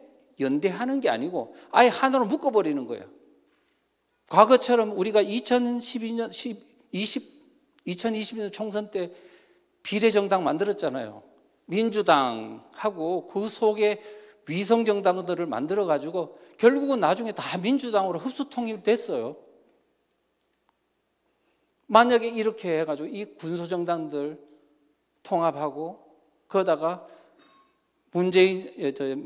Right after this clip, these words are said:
민주당하고 완전히 하나로 통합이 된다면 대한민국은 어떻게 되는 거죠? 그래서 저는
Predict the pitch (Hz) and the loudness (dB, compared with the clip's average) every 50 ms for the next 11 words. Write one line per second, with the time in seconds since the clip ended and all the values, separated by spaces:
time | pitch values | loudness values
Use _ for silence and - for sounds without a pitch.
0 | 147 - - 175 170 202 220 202 185 175 160 151 147 135 143 143 127 127 127 117 | -12 -12 -8 -4 -2 -2 -2 -4 -2 0 0 0 0 -2 -4 -6 -6 -6 -4 -2
1 | 117 131 147 160 160 185 196 185 165 170 170 - - - - _ _ _ _ _ | -2 -2 -2 -4 -4 -6 -6 -6 -6 -8 -10 -12 -18 -20 -20 _ _ _ _ _
2 | _ _ _ _ _ _ _ _ _ - - 196 190 196 202 190 175 156 - - | _ _ _ _ _ _ _ _ _ -10 -4 0 2 4 4 4 2 0 0 0
3 | 190 185 180 175 160 143 139 143 139 139 131 120 113 107 107 101 101 - - - | 0 2 2 2 2 0 -2 -2 -2 -2 -2 -4 -6 -8 -12 -16 -20 -20 -20 -20
4 | _ _ _ _ _ _ _ _ _ _ _ _ _ _ _ - - 139 139 147 | _ _ _ _ _ _ _ _ _ _ _ _ _ _ _ -12 -6 -4 -4 -2
5 | 165 170 185 180 175 143 143 127 117 127 - - - 175 180 175 220 - 202 170 | -2 -4 -4 -6 -6 -8 -8 -8 -10 -12 -12 -6 -6 -6 -4 -6 -6 -8 -8 -6
6 | 147 139 135 123 120 120 117 - - - - _ _ _ _ _ _ _ _ _ | -6 -8 -8 -8 -10 -10 -12 -14 -18 -20 -20 _ _ _ _ _ _ _ _ _
7 | _ _ _ _ _ _ _ _ _ _ _ _ _ _ _ _ _ _ _ _ | _ _ _ _ _ _ _ _ _ _ _ _ _ _ _ _ _ _ _ _
8 | _ _ _ _ _ _ _ _ _ _ _ _ _ _ _ _ _ _ _ _ | _ _ _ _ _ _ _ _ _ _ _ _ _ _ _ _ _ _ _ _
9 | _ _ _ _ - - 160 160 139 160 147 131 175 170 165 151 135 - | _ _ _ _ -4 -2 -2 0 0 -2 0 2 2 2 2 0 -2 -4